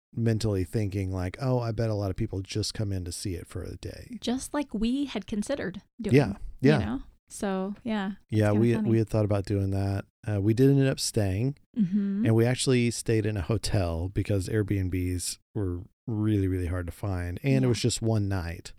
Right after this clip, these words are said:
Speaker 2: Uh-huh.
Speaker 1: So a hotel seemed to make sense for us.
Speaker 2: Right, and we thought that we could get a hotel that was just, like, in Monaco,
Speaker 1: Mm-hmm.
Speaker 2: but you'd be surprised, guys, we actually stayed in France, which was
Speaker 1: <laughs>
Speaker 2: so funny because you can't even tell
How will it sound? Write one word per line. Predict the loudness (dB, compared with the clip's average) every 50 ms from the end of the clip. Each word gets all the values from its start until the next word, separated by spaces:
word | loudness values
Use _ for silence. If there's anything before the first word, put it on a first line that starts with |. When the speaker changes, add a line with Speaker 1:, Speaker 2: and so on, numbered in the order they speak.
| _ _ -10
Speaker 2:
Uh-huh. | -8 -6 -6 -4 -6 -8 -8 -10
Speaker 1:
So | -6 -2 -2 0 0
a | 0 -2
hotel | -2 -2 -2 -2 -2 -4 -4 -4
seemed | -4 -6 -4 -4 -4
to |
make | -6 -6 -8 -8
sense | -8 -8 -8 -8 -10 -10
for | -12 -12 -12 -10
us. | -10 -10 -10 -10 -14 -12 -8
Speaker 2:
Right, | -6 -6 -4 -4 -6 -6 -4
and | -2 -2 0
we | -2 -2
thought | -4 -4 -6 -4 -4 -4 -4 -2
that | -2 -2
we | -2 -2
could | -4 -2 -2
get | -2 -2
a | 0
hotel | -2 -2 -4 -4 -6 -4 -4 -4 -2
that | -2 -2
was | -2 -2 -4
just, | -6 -8 -8 -8 -8
like, | -6 -6 -8 -10 -12 -18 -20 _ _ _ _ _ _ -4
in | -4 -2 -2 -2 -2 -2 -2 -2 -4 -6 -8 _ _ -2
Monaco, | -2 -2 0 -2 -2 -4 -4 -4 -6 -8 -6 -6 -6 -6 -6 -6 -6 -2
Speaker 1:
Mm-hmm. | 0 2 2 2 2 2 0 0 0
Speaker 2:
but | -2 -2 -2
you'd | -2 -2 0
be | -2 -4
surprised, | -4 -6 -6 -4 -2 -2 -2 -2 -2 -2
guys, | -2 -2 0 0
we | -2 -2 -2
actually | -4 -6 -6 -6 -6 -6
stayed | -6 -4 -2 -2 -2
in | -2 -4 -6
France, | -2 0 0 0 0 -2 -6 -8 -10 -12 -14 -2
which | 4 6 8 8
was | 6 6 0 -2 -4 2 2 2
Speaker 1:
<laughs> | 2
Speaker 2:
so | 0 -8 -6 -4 -2 0 0 0
funny | -2 0 0 0 0 0 -2 -2 -4
because | -2 -2 -2 -2 -2 -2 -2 -2
you | -4 -4
can't | 0 2 4 4
even | 4 4 2 0 -2
tell | -4 -4 -4 -2 -2 -4 -4 -6 -10 -10 -12